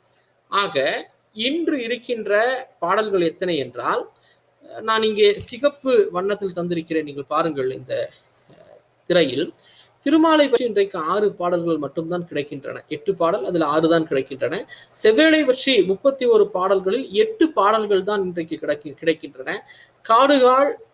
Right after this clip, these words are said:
அல்லது காடுகோள் பற்றி எந்த பாடலும் கிடைக்கவில்லை. இருந்தது ஒரு பாடல் இன்றைக்கு கிடைக்கவில்லை. வையை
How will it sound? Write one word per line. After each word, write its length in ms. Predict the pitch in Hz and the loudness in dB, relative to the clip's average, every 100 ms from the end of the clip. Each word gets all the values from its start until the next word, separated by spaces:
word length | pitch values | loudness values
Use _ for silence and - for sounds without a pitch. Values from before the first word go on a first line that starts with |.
| _ 170 | _ -4
அல்லது 300 | 202 220 269 | 0 0 -2
காடுகோள் 640 | - 220 262 269 247 233 | -2 0 2 4 4 4
பற்றி 240 | 233 196 220 | 0 -4 -2
எந்த 200 | 180 190 196 | -2 -2 -2
பாடலும் 400 | 180 196 208 185 | -2 -2 -2 -2
கிடைக்கவில்லை. 580 | 202 208 - 160 135 | -2 -2 -2 -8 -6
இருந்தது 380 | 160 185 208 180 | -4 -2 0 0
ஒரு 140 | 160 175 | 0 -2
பாடல் 300 | 180 190 185 | 0 0 0
இன்றைக்கு 280 | 165 151 143 | -4 -8 -10
கிடைக்கவில்லை. 640 | 156 156 156 131 - - - - _ 170 | -4 -4 -4 -8 -6 -8 -8 -20 _ 0
வையை 400 | 190 269 320 | 2 4 6